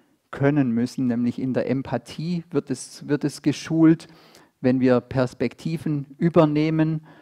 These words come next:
auf der anderen Seite aber auch, äh, jede Form von, ähm, einer Selbstdistanz einnehmen. Das heißt, wenn wir in der Lage sind, ein Wahrnehmungskonzept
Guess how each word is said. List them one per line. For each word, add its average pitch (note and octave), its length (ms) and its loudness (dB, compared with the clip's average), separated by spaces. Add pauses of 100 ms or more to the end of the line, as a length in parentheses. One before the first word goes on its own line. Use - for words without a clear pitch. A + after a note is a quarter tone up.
(360)
auf - 180 0
der B2 140 2
anderen C#3 260 0
Seite B2+ 400 -2
aber A#2+ 240 -4
auch, B2 380 0 (640)
äh, A#2 400 2 (200)
jede C#3 300 0
Form C3+ 380 0
von, A#2+ 440 -2 (460)
ähm, B2 360 0
einer A#2+ 120 0
Selbstdistanz - 1300 -4 (580)
einnehmen. G2+ 680 -8 (180)
Das - 160 -12
heißt, D3 320 -4
wenn D3 140 -2
wir C#3+ 100 0
in D3 140 -2
der C3+ 100 2
Lage C#3 400 2
sind, C#3 480 -4 (680)
ein C#3+ 280 -2
Wahrnehmungskonzept D3 1500 0